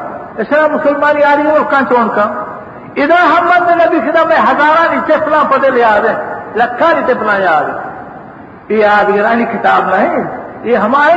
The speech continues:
کہ اللہ جی انا نحن نزلنا الذکر و انا لہ لحافظون۔ یہ قرآن،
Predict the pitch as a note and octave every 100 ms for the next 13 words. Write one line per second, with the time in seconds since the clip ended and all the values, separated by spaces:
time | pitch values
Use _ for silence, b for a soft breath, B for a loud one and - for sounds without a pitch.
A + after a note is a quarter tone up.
0 | - D4 C#4+ F4+ E4+ - D#4 D#4+ D4+ C#4
1 | C4 B3 B3 A#3 A3+ A3+ G#3+ G3+ G3 G#3
2 | G3 G3 F3+ - - - - A#3 G3+ F#3+
3 | F3 E3+ F3 E3+ E3 E3+ E3 E3+ A#3 C4+
4 | B3+ - - - - - - - - -
5 | - - - F#3+ B3 G3+ G3+ G3+ B3+ D#4
6 | E4+